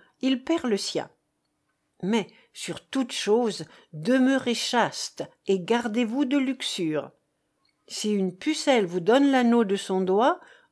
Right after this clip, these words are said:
ou l'aumônière de sa ceinture, acceptez-les en remerciant.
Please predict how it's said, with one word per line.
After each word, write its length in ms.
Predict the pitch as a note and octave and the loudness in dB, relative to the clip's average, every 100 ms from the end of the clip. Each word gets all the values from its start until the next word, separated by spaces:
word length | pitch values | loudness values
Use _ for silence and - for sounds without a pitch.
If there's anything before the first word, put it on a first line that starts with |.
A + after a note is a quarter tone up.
| - | -6
ou 160 | F3 F#3 | -2 4
l'aumônière 580 | F#3+ F#3+ F#3+ G3 G3 | 4 4 2 2 0
de 100 | F3 | -2
sa 200 | D#3+ F3 | -8 -8
ceinture, 720 | E3+ G3+ G3+ - C#4 C#4+ - - - _ _ _ | -6 -4 -4 -2 0 0 -2 -6 -10 _ _ _
acceptez-les 880 | G3 G#3 - A#3+ G#3+ C4+ C4+ D#4 C#4 | -2 -2 0 -2 -2 -2 0 0 -2
en 140 | C4 D4+ | 0 0
remerciant. 760 | E4 D4+ A#3 - - E3 A2+ | 4 2 2 -2 -4 -4 -4